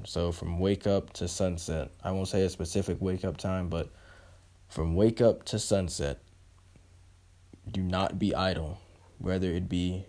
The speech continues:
mentally or physically. All right, you're tired, do what you can, and then reflect, take a nap, do what you have to do, but wake up before the sun completely sets and try to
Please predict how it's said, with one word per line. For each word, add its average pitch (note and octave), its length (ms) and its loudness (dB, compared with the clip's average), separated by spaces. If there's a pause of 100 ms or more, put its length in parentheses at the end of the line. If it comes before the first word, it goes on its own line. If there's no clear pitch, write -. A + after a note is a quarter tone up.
(140)
mentally G#2 500 2
or F#2 60 2
physically. - 640 -4 (340)
All F#2 80 -4
right, F#2 120 -2
you're E2+ 120 -4
tired, G2+ 480 2 (680)
do F2+ 160 0
what F#2+ 200 0
you G2 100 0
can, A2+ 480 4 (120)
and F#2+ 160 -2
then F#2+ 160 0
reflect, G2+ 680 4
take F2+ 240 -2
a E2+ 40 -2
nap, G2 440 2 (400)
do - 80 -2
what G2+ 140 0
you A2 80 2
have G2+ 100 4
to G2+ 80 -4
do, G2 280 2
but F2 320 -2
wake G2 320 2
up G2+ 320 4
before G2 380 2
the F#2+ 120 0
sun G2+ 300 2
completely F#2 440 0
sets F#2 400 0
and E2+ 100 -4
try F#2 220 0
to F2 160 0